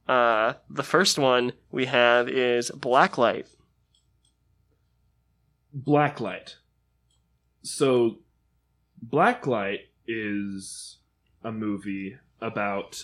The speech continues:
Speaker 2: uh, a bunch of people who, uh, are kind of stuck in this, uh, post-apocalyptic wasteland, and they have no lights to turn on at night. And then one day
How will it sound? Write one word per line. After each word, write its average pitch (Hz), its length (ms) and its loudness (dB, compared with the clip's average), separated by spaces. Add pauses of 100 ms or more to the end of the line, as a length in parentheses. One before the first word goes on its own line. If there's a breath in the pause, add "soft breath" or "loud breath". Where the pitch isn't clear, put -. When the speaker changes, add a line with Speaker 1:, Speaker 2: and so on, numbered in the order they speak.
Speaker 2:
uh, 101 380 -6 (840)
a - 60 -10
bunch 135 280 -2
of 185 200 -4
people 101 580 -8 (720)
who, 107 540 -2 (500 soft breath)
uh, 110 280 -2
are 110 140 -4
kind 139 340 -2
of 131 100 4
stuck - 600 -2 (140)
in 117 220 -4
this, - 520 -12
uh, 101 380 -6 (440)
post-apocalyptic 131 1120 -4
wasteland, 98 800 -10 (100)
and 113 100 -12
they 107 80 -10
have 127 300 -6
no 135 220 -2
lights 120 440 -4
to - 100 -16
turn 101 240 -10
on 113 220 -4
at 98 120 -10
night. 85 340 -14 (540)
And 120 160 -4
then 113 200 -4
one 151 280 2
day 95 440 -6